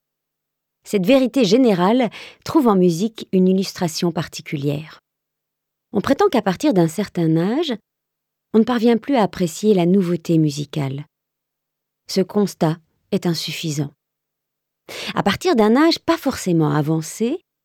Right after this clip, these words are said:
les êtres n'écoutent pas même ce qui leur plaisait quand ils étaient jeunes. La musique constitue pour le commun des mortels une passion d'adolescence. Ils continuent à lire,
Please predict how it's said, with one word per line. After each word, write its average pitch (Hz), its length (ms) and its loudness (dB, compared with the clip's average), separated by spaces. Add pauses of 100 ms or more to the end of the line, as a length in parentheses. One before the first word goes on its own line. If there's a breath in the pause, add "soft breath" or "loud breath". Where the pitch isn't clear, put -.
(580)
les 196 220 4
êtres 339 240 0
n'écoutent 202 340 -2
pas 277 160 0
même 311 280 6
ce - 140 -2
qui 196 160 -6
leur 180 160 0
plaisait 202 360 2
quand 220 220 -4
ils 190 200 -4
étaient 185 220 -4
jeunes. 160 420 -2 (720)
La 202 100 6
musique 220 260 2
constitue 233 480 0
pour 208 180 0
le 165 80 4
commun 233 320 2
des 196 120 4
mortels 190 540 0 (600)
une 214 140 4
passion 196 340 0
d'adolescence. 165 920 -2 (1400)
Ils 175 160 0
continuent 170 480 2
à 165 80 2
lire, 214 540 2